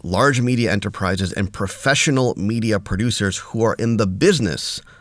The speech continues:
of producing media? And that alone scares most people away from even trying. So here are a couple of reasons why you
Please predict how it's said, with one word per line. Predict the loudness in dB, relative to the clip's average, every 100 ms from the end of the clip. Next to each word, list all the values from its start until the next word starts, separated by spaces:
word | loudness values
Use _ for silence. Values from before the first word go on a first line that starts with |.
| -2
of | 0 0
producing | 0 0 0 0 0
media? | 0 0 -4 -8 -14 _ -20 _ _ -4
And | 0 4
that | 4
alone | 4 4 4
scares | 2 0 2 4
most | 4 4 2 0
people | -2 0 2
away | 2
from | 0 -2
even | -4 -2 -4
trying. | -4 -4 -4 -6 -10 -14 _ _ _ _ _ _ _ _ _ _ _
So | -4 0
here | 2 4
are | 6
a | 4
couple | 2 0 2
of | 2
reasons | 2 2 0 2
why | 0
you | 0